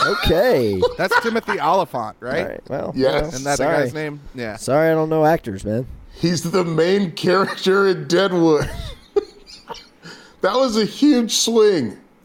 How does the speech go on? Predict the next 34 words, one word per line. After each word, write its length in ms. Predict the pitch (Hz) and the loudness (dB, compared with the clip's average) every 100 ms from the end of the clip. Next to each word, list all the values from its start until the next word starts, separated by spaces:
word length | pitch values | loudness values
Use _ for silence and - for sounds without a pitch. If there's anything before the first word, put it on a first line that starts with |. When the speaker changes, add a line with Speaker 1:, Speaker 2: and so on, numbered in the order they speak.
| _ _ _ _ _ - | _ _ _ _ _ -6
Speaker 2:
I 80 | 123 | -2
thought 240 | - 185 | 0 2
he 140 | 185 175 | 2 2
looked 360 | 160 208 - | 0 0 0
like 220 | 147 131 | -2 -2
the 80 | - | -2
guy 420 | 113 120 110 104 | -2 0 0 0
who's 180 | 110 120 | -2 -4
the 80 | 113 | -4
main 200 | 110 110 | -4 -4
character 320 | - 104 95 | -4 -4 -4
in 60 | 107 | -6
Deadwood. 340 | 98 101 95 | -6 -6 -6
Man, 200 | 90 156 | -4 -2
Deadwood's 400 | 175 277 339 302 | 0 0 0 0
a 60 | 233 | -2
show 220 | - 254 | 0 0
that's, 200 | 240 196 | 0 0
like, 180 | 185 - | -2 -2
twenty 380 | - - 220 240 | -10 -8 -4 -2
years 320 | 214 202 180 | 2 2 4
old, 320 | 196 262 175 | 4 4 2
isn't 200 | 120 139 | -2 -2
it? 180 | 233 269 - _ _ - - _ _ _ - | 0 0 -4 _ _ -20 -20 _ _ _ -14
It's 140 | 139 | -4
been 120 | 254 | 0
a 60 | 185 | 2
while 520 | 123 127 226 269 113 | 0 0 2 2 0
since 240 | - 127 | -4 -10
Deadwood's 420 | - 143 135 131 - | -2 -2 0 -2 -2
been 160 | 127 | -2
around, 380 | 113 101 82 76 | -2 -4 -6 -8
hasn't 320 | 101 120 208 | -4 -4 -2
it? 160 | 370 | -6